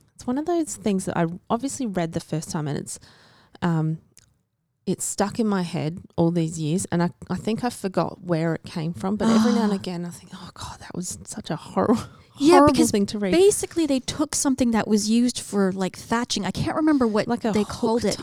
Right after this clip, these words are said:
Speaker 2: It was a
Speaker 1: type
Speaker 2: hook
Speaker 1: thing.
Speaker 2: type thing that
Speaker 1: Yeah.
Speaker 2: they basically just jammed in there to get this baby out.
Speaker 1: Yeah. And then I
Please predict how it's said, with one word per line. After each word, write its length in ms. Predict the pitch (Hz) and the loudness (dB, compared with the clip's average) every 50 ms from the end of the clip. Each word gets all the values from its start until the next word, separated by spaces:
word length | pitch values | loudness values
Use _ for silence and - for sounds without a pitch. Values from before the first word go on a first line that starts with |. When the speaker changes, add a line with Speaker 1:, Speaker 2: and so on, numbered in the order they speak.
| 202 | 2
Speaker 2:
It 60 | 233 | 2
was 120 | 226 220 233 | 2 4 4
a 40 | 208 | 4
Speaker 1:
type 80 | 202 196 196 185 | 4 4 4 2
Speaker 2:
hook 120 | 339 - | 2 2
Speaker 1:
thing. 40 | - | 0
Speaker 2:
type 220 | - - 285 269 - | 0 0 0 0 0
thing 220 | - 220 202 208 | 0 0 2 2
that 140 | 196 190 190 190 | 2 2 2 4
Speaker 1:
Yeah. 60 | 175 | 4
Speaker 2:
they 100 | 180 208 | 2 2
basically 460 | - 226 220 233 220 - - - 220 | 2 2 0 0 0 -4 -4 -4 0
just 220 | 208 - 214 202 202 - 185 - - | 2 2 2 2 0 -4 -10 -8 -4
jammed 380 | - 220 208 208 220 226 214 220 | -2 -2 0 0 0 0 2 2
in 100 | 220 202 | 0 0
there 120 | 196 185 | 0 -2
to 60 | 185 | -2
get 200 | 190 185 175 - | -2 -4 -6 -4
this 120 | - 190 - | -6 -6 -6
baby 460 | - - 202 202 214 214 196 185 185 | -6 -4 -2 0 0 0 -2 -4 -4
out. 180 | - - - 196 | -4 -4 0 2
Speaker 1:
Yeah. 380 | 196 190 180 175 165 156 160 - - - - - - - _ _ - | 2 2 2 2 0 -2 -4 -6 -10 -16 -20 -20 -20 -20 _ _ -2
And 540 | 175 185 180 175 180 175 175 185 - - - _ _ _ _ _ _ _ _ _ _ | 2 4 4 4 4 2 2 0 -4 -8 -10 _ _ _ _ _ _ _ _ _ _
then 200 | - 185 185 196 | -2 0 2 2
I 160 | 180 175 170 | 2 2 0